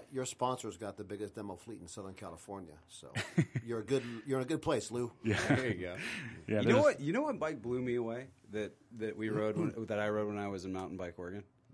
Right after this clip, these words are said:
Speaker 3: was the, the, the Jameis defcon one. And for
Speaker 2: Hmm.
Speaker 3: whatever reason, like, uh, for whatever reason, people don't talk enough about that brand. And
Speaker 2: Mm-hmm.
Speaker 3: I love all the other brands. Like, Giant's amazing, Trek's amazing,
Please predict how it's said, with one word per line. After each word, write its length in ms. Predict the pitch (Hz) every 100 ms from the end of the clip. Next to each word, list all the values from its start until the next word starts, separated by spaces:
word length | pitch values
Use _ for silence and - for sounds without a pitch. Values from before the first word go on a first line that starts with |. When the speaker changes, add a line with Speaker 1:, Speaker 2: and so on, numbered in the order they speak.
| - - -
Speaker 3:
was 260 | 104 95
the, 140 | 92 87 80 107
the, 320 | 101 92 87 82 - 101
the 100 | 90
Jameis 380 | 95 95 95
defcon 380 | - 85 85 76
one. 160 | 73 69 - _ _ _ - - - _ - - _ -
And 280 | 104 98 110
for 160 | -
Speaker 2:
Hmm. 60 | 110
Speaker 3:
whatever 280 | 107 113 113
reason, 320 | 110 110 101
like, 200 | 98 92 -
uh, 60 | 95 92
for 140 | - 98
whatever 260 | 104 110
reason, 300 | 104 92 90 -
people 220 | - 107 117
don't 180 | 110
talk 240 | 98 95 95 -
enough 220 | 92 90 90
about 220 | 90 82
that 160 | 73
brand. 340 | 82 82 92 107 -
And 160 | 98 120
Speaker 2:
Mm-hmm. 140 | 107
Speaker 3:
I 100 | 107
love 300 | 113 110 101
all 160 | 101 95
the 100 | 92
other 100 | 87
brands. 220 | 85 82
Like, 140 | 95 -
Giant's 380 | 104 98 95 87
amazing, 440 | 87 85 82 80
Trek's 300 | - 95 -
amazing, 480 | 85 82 80 78